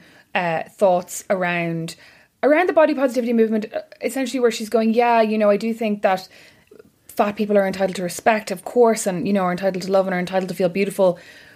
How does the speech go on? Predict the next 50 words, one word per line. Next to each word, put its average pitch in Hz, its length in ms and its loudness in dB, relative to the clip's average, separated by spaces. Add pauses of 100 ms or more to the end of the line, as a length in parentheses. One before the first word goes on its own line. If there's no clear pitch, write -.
But 214 120 -4
she's 208 140 -2
going, 190 260 0
"I 196 140 0
don't 196 320 2
feel 185 220 0
beautiful 175 440 -2
and 170 100 -4
I 175 80 -2
don't 180 300 0
feel 180 220 -2
good 170 380 2 (580)
at 185 200 -2
this 175 140 -6
size." 175 360 2
And 175 120 -8
she - 60 -8
was 180 80 -6
like, 175 160 -4
"Whether 185 300 4
or 185 40 2
not 170 280 -4
that's - 380 -2
programmed 175 540 2
into 165 160 -2
me 180 60 -2
by 165 140 0
society, 170 580 0
I 165 80 2
still 175 220 -2
have 170 140 -2
to 180 100 -4
live 170 120 2
in 165 100 -2
this 160 140 -6
world 170 360 4
and 160 100 -2
I'm 165 100 -2
not 165 220 -4
going 175 140 -2
to 165 80 -4
overcome 170 400 -2
that 156 160 -4
before 165 260 0
I 160 60 4
die. 160 220 2
So 170 160 -4
I 165 60 4
would 165 120 -4
rather 170 520 2